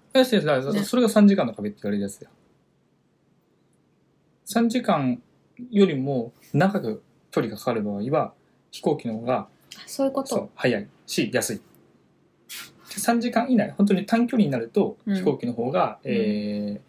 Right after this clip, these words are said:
Speaker 1: ー、り-、コスパが悪くなるっていう。
Speaker 2: うーん。
Speaker 1: っていうふうに言われてんだけど、だ-、だんだんそれが三時間なのか、<laughs>二時間なのか、みたいな感じになってきそうだけどね。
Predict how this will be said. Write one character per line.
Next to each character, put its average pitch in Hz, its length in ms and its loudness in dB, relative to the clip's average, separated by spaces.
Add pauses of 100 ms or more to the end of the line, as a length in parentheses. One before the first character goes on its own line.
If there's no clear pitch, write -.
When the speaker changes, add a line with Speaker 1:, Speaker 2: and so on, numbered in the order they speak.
(140)
Speaker 1:
ー、 135 80 -2
り-、 151 300 -4
コ - 100 -6
ス - 80 -6
パ 110 80 -4
が 110 80 -2
悪 107 140 -4
く - 20 -20
な - 80 -14
る - 60 -20
っ - 20 -16
て - 240 -10
い - 20 2
う。 - 20 2
Speaker 2:
う 254 40 2
ー 269 800 4
ん。 - 20 4
Speaker 1:
っ - 20 4
て 277 80 6
い - 20 6
う - 20 8
ふ - 20 8
う - 0 -
に - 20 8
言 170 80 8
わ 165 60 8
れ 180 60 6
て 202 80 6
ん 170 40 6
だ 135 80 0
け 127 80 0
ど、 123 180 0
だ-、 - 120 -2
だ 190 240 2
ん 254 100 0
だ 240 120 4
ん 214 100 8
そ 208 100 4
れ 196 100 6
が 185 360 0 (440)
三 - 280 6
時 202 80 8
間 180 120 4
な 131 60 0
の - 100 -6
か、 - 280 2
<laughs> - 20 2
二 143 120 4
時 147 100 0
間 143 80 2
な 117 80 -4
の 127 80 0
か、 127 180 0
み 120 60 -2
た 120 80 -2
い - 20 -2
な 117 60 -4
感 147 100 0
じ 190 60 4
に 156 60 0
な 165 80 6
っ 170 100 -2
て 147 100 0
き - 60 -4
そ 175 100 4
う 147 40 2
だ 117 80 2
け 110 80 -4
ど 101 60 -10
ね。 123 220 -2